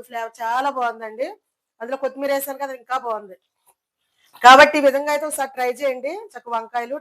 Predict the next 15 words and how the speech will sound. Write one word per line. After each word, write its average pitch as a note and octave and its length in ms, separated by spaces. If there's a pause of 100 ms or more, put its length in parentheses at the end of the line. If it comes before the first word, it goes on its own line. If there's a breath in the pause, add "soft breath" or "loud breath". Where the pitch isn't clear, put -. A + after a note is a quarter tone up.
టమాటాలు A3+ 520 (520)
వేసి A3 340
కొత్తిమీర A#3+ 400
వేసుకొని A#3+ 380 (540)
వండుకోండి, A3+ 480 (120)
చాలా A#3 200 (100)
బాగుంటది. G#3 380
ఇదే A3+ 160
రండి A3+ 260
వీడియో, G#3 220 (260)
చూస్తారా? A3 460
చూపిస్తాను G#3 420
మీకు G#3 160
కూర G3 180
అయితే. G#3+ 180